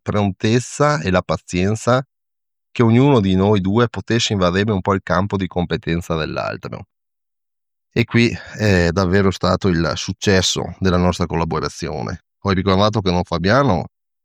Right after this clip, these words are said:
ha fatto il parroco di queste parrocchie con la tempesta Vaia, ricordo ancora il suo impegno per la chiesa di Tisera, col covid, che doveva anche lui girare a dare supporto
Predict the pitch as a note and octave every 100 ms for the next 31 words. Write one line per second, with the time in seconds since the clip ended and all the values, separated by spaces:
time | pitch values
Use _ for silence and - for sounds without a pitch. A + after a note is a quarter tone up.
0 | _ G#2 - F#2 F2 D#2+ G2 F#2+ E2 D#2+
1 | - F2 E2+ D#2+ D#2+ G#2+ - - D2 -
2 | _ _ _ - F#2 E2 F2 F2+ F2 -
3 | D2 F#2+ A2+ E2 D#2 - E2+ F2 E2 F#2
4 | F2 - D2 - F#2+ A2 E2+ D#2 D2 -
5 | E2+ D#2+ C#2 - B1+ D2+ F#2+ A2+ A#1 -
6 | - - F#2 E2+ G2 A#2+ G2 D2 - -
7 | - E2+ D#2+ F2+ F2 F2 D#2+ E2+ E2 D#2+
8 | D#2+ E2+ D#2 D#2+ D#2 - - - A2 G2+
9 | -